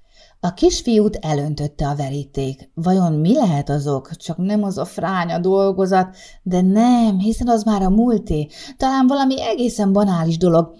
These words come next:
esetleg a kirándulás szervezésébe akarják bevonni az édesapját. Próbált egy utolsó mentőbe kapaszkodni.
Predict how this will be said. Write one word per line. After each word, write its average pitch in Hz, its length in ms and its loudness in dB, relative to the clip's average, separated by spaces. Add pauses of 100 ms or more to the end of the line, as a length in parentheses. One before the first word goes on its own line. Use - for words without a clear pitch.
(100)
esetleg 247 380 2
a 240 60 6
kirándulás 196 760 2
szervezésébe 165 920 -2
akarják 165 440 -2
bevonni 160 420 0
az 156 120 -2
édesapját. 156 760 -4 (420)
Próbált 170 640 0
egy 220 180 -2
utolsó 156 520 -6
mentőbe 143 840 -6
kapaszkodni. - 960 -10